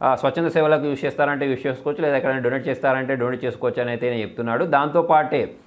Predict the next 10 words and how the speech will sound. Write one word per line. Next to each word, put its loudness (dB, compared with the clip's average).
in -4
future 2
కూడా 2
చాలామందికి 2
ఇటువంటి -2
అవార్డ్స్ 2
ఇవ్వబోతున్నట్టు 0
అయితే -4
తెలుస్తుంది. -4
ఎవరైతే 0